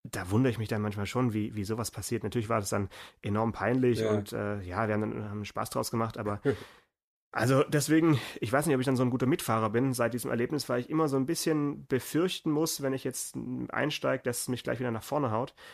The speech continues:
Speaker 1: Da bin ich dann schon so ein bisschen und guck dann, was macht der Mensch jetzt mit seinem linken Bein?
Speaker 2: Mhm.
Speaker 1: Park-, parkt es auch weg oder nicht?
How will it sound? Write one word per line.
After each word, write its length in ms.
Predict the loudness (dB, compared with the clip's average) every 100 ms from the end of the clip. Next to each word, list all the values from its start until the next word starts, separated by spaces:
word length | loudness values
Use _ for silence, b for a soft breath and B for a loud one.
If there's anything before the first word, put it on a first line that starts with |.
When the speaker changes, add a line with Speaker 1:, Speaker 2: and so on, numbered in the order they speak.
| B
Speaker 1:
Da 120 | -4 0
bin 180 | 0
ich 80 | 0
dann 140 | 0 0
schon 160 | 0
so 80 | 0
ein 40 |
bisschen 440 | 0 0 0 0 -4
und 140 | -6
guck 160 | -6 -2
dann, 160 | -2
was 140 | -2 -2
macht 220 | -2 0
der 100 | 0
Mensch 180 | 0 0
jetzt 100 | 0
mit 140 | -2
seinem 140 | 0 -2
linken 200 | -2 -4
Bein? 300 | -2 -2 0
Speaker 2:
Mhm. 200 | 0 2
Speaker 1:
Park-, 240 | 0 -2
parkt 260 | 0 0 2
es 100 | -2
auch 140 | -2 -2
weg 180 | -2 -2
oder 140 | -2
nicht? 280 | -2 -4